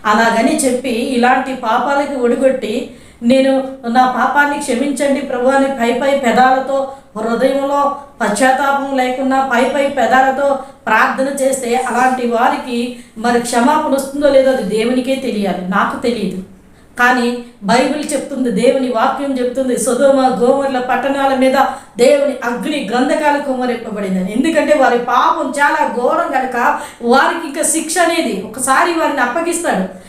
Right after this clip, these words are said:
నలుగురు రాజులతో వచ్చి యుద్ధం, వాళ్ళని తీసుకువెళ్ళిపోతారు, బానిసలుగా చేసుకుంటాడు ఆ సొదొమ పట్టణాన్ని, గోమెర్ల పట్టణాన్ని కూడా. అంటే అవన్నీ చదవడానికి మనకి సమయం సరిపోదు.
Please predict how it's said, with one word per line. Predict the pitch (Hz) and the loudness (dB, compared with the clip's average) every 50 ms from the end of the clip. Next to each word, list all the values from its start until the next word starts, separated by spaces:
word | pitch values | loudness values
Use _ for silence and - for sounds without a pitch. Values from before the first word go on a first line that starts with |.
| - - - 220 | -20 -18 -12 -2
నలుగురు | 214 247 269 285 277 285 277 277 269 269 262 247 247 - - - - | 0 0 2 2 0 2 4 4 6 6 6 4 0 -2 -8 -10 -8
రాజులతో | 214 208 240 254 277 - 320 320 330 320 330 311 | 0 2 4 4 4 2 0 -4 -4 -4 -2 -2
వచ్చి | 294 285 269 - - - 339 254 233 240 285 - - - - - - - | -2 -2 -2 -4 -4 -6 -6 -4 -4 -4 -6 -6 -10 -12 -18 -20 -12 -8
యుద్ధం, | 196 208 240 - - 302 311 320 311 - - | -2 0 0 0 2 2 0 0 0 -2 -4
వాళ్ళని | 262 247 240 240 240 247 240 240 - | -2 0 2 2 4 4 2 2 2
తీసుకువెళ్ళిపోతారు, | 269 311 320 - 311 311 269 262 247 240 240 226 202 - 190 190 185 - - - - - - - _ - - - - - - - | 2 0 0 0 2 2 2 2 2 2 -2 -2 -2 -2 -2 -2 -2 -4 -8 -12 -18 -20 -20 -20 _ -20 -20 -20 -20 -20 -8 -2
బానిసలుగా | 202 190 196 254 294 320 320 330 330 320 320 311 - - 285 285 | 2 4 4 4 2 0 -2 -4 -4 -4 -4 -4 -2 -2 -2 -2
చేసుకుంటాడు | 277 285 - - 285 269 269 269 247 | -2 -2 -4 -4 -4 -2 0 0 2
ఆ | 226 220 220 220 208 | 2 2 2 0 0
సొదొమ | 254 254 240 277 277 277 269 262 254 269 | 0 0 2 2 2 2 2 0 2 2
పట్టణాన్ని, | 254 254 269 262 247 262 240 240 240 240 240 240 | 0 0 0 0 0 0 0 0 0 0 0 0
గోమెర్ల | 196 214 233 240 262 269 262 262 262 247 | 2 2 4 4 4 4 4 2 2 0
పట్టణాన్ని | 240 240 240 220 - - 247 214 214 208 202 196 | 0 0 -2 -2 -4 -4 -4 -2 -2 -2 -4 -4
కూడా. | 190 196 185 180 185 185 185 - - - - - - - | -4 -2 0 0 0 0 -2 -6 -8 -12 -20 -20 -12 -8
అంటే | 269 262 285 | -4 -2 2
అవన్నీ | 294 269 254 - 302 | 2 4 2 2 0
చదవడానికి | - - 254 247 247 247 254 254 247 233 - - | 0 0 0 2 2 2 4 4 2 2 0 -2
మనకి | - 220 214 208 208 208 | -4 -4 -4 -4 -6 -6
సమయం | 185 - - 196 190 202 196 180 180 185 | -6 -4 -2 0 0 0 0 -2 -4 -4
సరిపోదు. | 196 185 185 - - 180 175 - - | -6 -8 -10 -10 -12 -14 -14 -14 -16